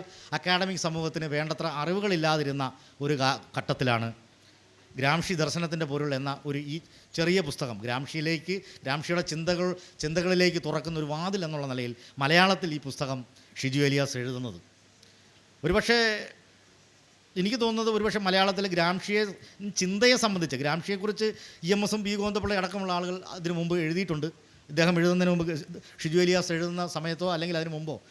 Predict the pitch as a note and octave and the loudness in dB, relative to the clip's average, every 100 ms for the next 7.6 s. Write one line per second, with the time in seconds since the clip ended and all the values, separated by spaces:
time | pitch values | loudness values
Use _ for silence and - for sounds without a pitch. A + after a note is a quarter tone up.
0 | - - C3+ D3 G3 G#3+ F3+ E3 D#3 C#3 | -20 -10 -2 2 2 2 2 2 2 0
1 | C#3+ C#3+ D3 F3+ G#3 A3+ A#3+ F#3+ F3 G#3 | 0 2 2 2 0 0 0 2 2 4
2 | B3 G#3 F#3 E3 E3+ C#3+ C3+ A#2+ - - | 2 2 -2 -2 -4 -4 -4 -6 -14 -20
3 | - - - - - D3+ F3+ G3 G3 - | -20 -20 -20 -10 -4 0 2 2 2 2
4 | F3 G3 - - - D#3 E3 G3 A3 F#3 | 4 4 2 -10 -10 -4 4 8 8 8
5 | F3 F#3+ F#3+ F#3 E3+ D#3 F3 F#3 F#3+ - | 4 6 6 6 6 2 0 2 0 -4
6 | - - - - - - - - - - | -20 -20 -20 -20 -20 -20 -18 -16 -16 -18
7 | - - - C#3+ F3+ | -20 -16 -2 2 6